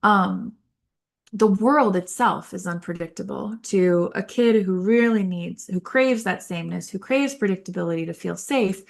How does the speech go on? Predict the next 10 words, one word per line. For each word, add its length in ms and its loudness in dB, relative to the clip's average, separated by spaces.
Rhythm 480 4
in 160 6
your 120 4
speech 720 -4
can 160 0
help 300 -2
make 200 -2
you 100 -2
more 160 -2
predictable. 680 -12